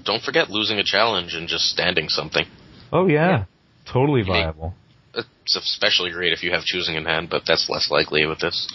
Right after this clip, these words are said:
Speaker 1: Um, all right. Uh, blah, blah. Patience?
Speaker 2: Not super sold on Patience.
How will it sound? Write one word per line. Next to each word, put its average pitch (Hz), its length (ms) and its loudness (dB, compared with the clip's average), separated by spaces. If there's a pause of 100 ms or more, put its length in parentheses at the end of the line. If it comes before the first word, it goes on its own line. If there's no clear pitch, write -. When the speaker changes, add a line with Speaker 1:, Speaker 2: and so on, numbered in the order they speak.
(640)
Speaker 1:
Um, 101 400 2
all - 640 -14
right. 90 140 2 (760)
Uh, 101 380 6
blah, 85 200 -6
blah. 110 200 4 (420)
Patience? - 640 -2 (1040)
Speaker 2:
Not 156 580 4
super 143 680 6
sold 82 420 2
on 80 240 4
Patience. 85 1040 2